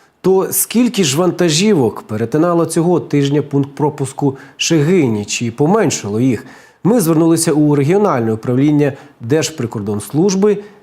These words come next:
Помічник керівника перевірив бази даних і повідомив.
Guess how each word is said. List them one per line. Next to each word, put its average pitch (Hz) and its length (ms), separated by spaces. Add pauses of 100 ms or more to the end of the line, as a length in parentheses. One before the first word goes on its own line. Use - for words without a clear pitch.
Помічник 190 600
керівника 113 600
перевірив 143 560
бази 113 360
даних 180 560 (280)
і 151 120
повідомив. 135 560